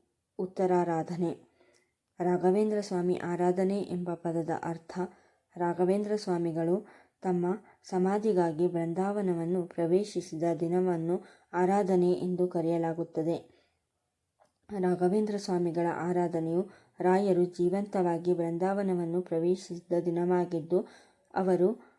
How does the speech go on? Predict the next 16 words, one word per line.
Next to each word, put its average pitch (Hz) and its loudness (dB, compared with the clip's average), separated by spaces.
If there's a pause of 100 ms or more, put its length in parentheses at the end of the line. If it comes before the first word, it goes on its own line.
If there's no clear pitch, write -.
(140)
ಸುಮಾರು 185 2
ಏಳುನೂರು 185 4
ವರ್ಷಗಳಿಂದ 170 -2 (180)
ಅಲ್ಲಿಯೇ 180 4
ಇದ್ದಾರೆ. 170 0 (1120)
ಇದು 185 4
ಪೂರ್ವ 180 4
ಆರಾಧನೆಯೊಂದಿಗೆ 180 0 (680)
ಪ್ರಾರಂಭವಾಗುತ್ತದೆ. 170 0 (1120)
ರಾಘವೇಂದ್ರ 202 2
ಸ್ವಾಮಿಗಳು 170 0 (200)
ವಿಷ್ಣುವಿನ 180 0
ಶ್ರೇಷ್ಠ 180 -2
ಭಕ್ತರಲ್ಲಿ 170 -2
ಒಬ್ಬರಾದ 165 0 (500)
ಪ್ರಹ್ಲಾದನ 190 0